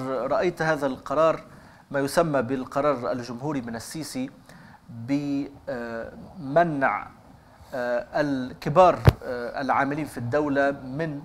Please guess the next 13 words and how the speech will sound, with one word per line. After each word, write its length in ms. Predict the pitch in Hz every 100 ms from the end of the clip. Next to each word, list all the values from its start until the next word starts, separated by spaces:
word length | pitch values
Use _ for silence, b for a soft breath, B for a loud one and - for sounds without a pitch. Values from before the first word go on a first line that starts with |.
| - b b _
التنقل 500 | 147 - 160 180 156
والخروج 420 | 139 123 147 151
خارج 300 | - 156 139
البلاد 460 | 120 117 131 160 160
إلا 380 | - 170 147 147
بقرار 600 | 127 139 - 143 165 143
وبإذن 680 | 127 127 160 135 143 135 139 -
منه 280 | 139 156 143
شخصيا، 560 | - 120 - 175 151 139
على 200 | 120 147
رأسهم 340 | 170 156 147 131
رئيس 280 | 127 147
الوزراء 640 | 135 120 123 147 156 -